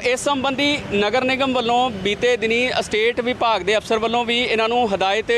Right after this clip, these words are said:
ਜਾਰੀ ਕੀਤੀ ਗਈ ਸੀ, ਪਰ ਫਿਰ ਵੀ ਇਹਨਾਂ ਵੱਲੋਂ ਕੋਈ ਵੀ ਜਿਹੜੀ ਹੈ ਸੁਧਾਰ ਇਹਦੇ ਵਿੱਚ ਪਾਰਕਿੰਗ ਦੇ ਵਿੱਚ ਨਹੀਂ ਲਿਆਂਦਾ ਗਿਆ। ਅੱਜ ਫਿਰ ਸੜਕਾਂ 'ਤੇ ਜਿਹੜੇ ਨੇ ਵਾਹਨ ਖੜੇ ਹੋਏ ਨੇ।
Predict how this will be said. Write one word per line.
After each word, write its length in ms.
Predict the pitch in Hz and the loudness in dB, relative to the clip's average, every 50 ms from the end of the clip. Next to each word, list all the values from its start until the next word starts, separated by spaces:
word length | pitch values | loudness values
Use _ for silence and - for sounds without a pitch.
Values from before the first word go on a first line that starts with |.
| 240 240 190 | 0 0 0
ਜਾਰੀ 220 | 208 196 196 214 | 0 -2 -2 -2
ਕੀਤੀ 300 | - 202 196 - 214 208 | -2 -4 -4 -2 -2 -2
ਗਈ 180 | 214 240 240 226 | -2 -2 -2 -2
ਸੀ, 320 | - 208 208 214 240 - - - - - - - - | -2 -2 -2 -2 -2 -4 -6 -10 -12 -12 -12 -8 -4
ਪਰ 160 | 240 254 294 | -2 -2 -2
ਫਿਰ 280 | 277 - 247 254 269 294 | -2 -2 0 0 0 0
ਵੀ 200 | 262 247 196 - - - - - - - - - - - - - - - - - - - - - - - - - - - - - - | -2 -4 -4 -4 -6 -10 -12 -12 -12 -12 -12 -12 -12 -12 -12 -12 -14 -14 -14 -14 -14 -14 -14 -14 -14 -16 -16 -16 -16 -16 -12 -6 -4
ਇਹਨਾਂ 240 | 240 262 285 285 269 | -2 0 2 0 0
ਵੱਲੋਂ 420 | 240 240 233 240 247 254 254 254 - - | 0 -2 0 0 0 0 0 -2 -2 0
ਕੋਈ 300 | 233 240 254 269 269 262 | 0 0 2 0 -2 -4
ਵੀ 380 | 233 220 240 240 247 262 247 - - - - | -2 -2 0 0 0 -2 -4 -6 -10 -10 -6
ਜਿਹੜੀ 340 | 180 185 220 233 254 247 226 | -4 -2 -2 0 0 0 0
ਹੈ 240 | 226 226 226 233 240 | 2 2 0 0 -2
ਸੁਧਾਰ 500 | 233 - 247 240 240 226 202 196 202 220 | -4 -2 -2 0 0 2 0 0 0 0
ਇਹਦੇ 440 | 233 233 240 - - 214 214 220 226 | 0 0 0 -2 -2 -4 -2 0 -2
ਵਿੱਚ 180 | 233 233 247 247 240 | -2 0 -2 -2 0
ਪਾਰਕਿੰਗ 360 | 240 214 214 208 220 233 226 | 0 0 -2 -2 -2 -2 -2
ਦੇ 60 | 226 | 0
ਵਿੱਚ 160 | 226 233 240 | -2 -2 0
ਨਹੀਂ 220 | 226 214 226 247 240 | 0 -2 0 0 0
ਲਿਆਂਦਾ 260 | 233 226 226 233 220 | 0 0 0 0 -2
ਗਿਆ। 280 | 208 220 233 233 240 240 - 214 214 | 0 0 0 0 0 0 0 -2 -2
ਅੱਜ 100 | 208 220 | -2 -2
ਫਿਰ 400 | - - 220 240 254 269 240 185 - - - - - - | -4 0 0 2 2 0 -2 -4 -8 -12 -20 -20 -16 -10
ਸੜਕਾਂ 460 | - - 233 233 247 - 262 254 254 247 | -4 -2 -2 -2 0 0 0 0 0 0
'ਤੇ 440 | - 233 220 226 233 240 240 240 233 - - - - - - - - - - | 0 0 0 0 2 0 0 -2 -4 -8 -18 -20 -20 -20 -20 -18 -16 -12 -6
ਜਿਹੜੇ 240 | 180 165 214 226 240 | -4 -2 0 0 0
ਨੇ 140 | 226 240 254 | 0 0 0
ਵਾਹਨ 320 | 240 226 226 226 233 254 254 | 0 0 0 0 0 -2 -2
ਖੜੇ 260 | - 240 240 262 254 | -2 -2 0 0 0
ਹੋਏ 200 | 240 208 208 196 | 0 0 0 0
ਨੇ। 180 | 196 196 175 131 | 0 -2 -2 -4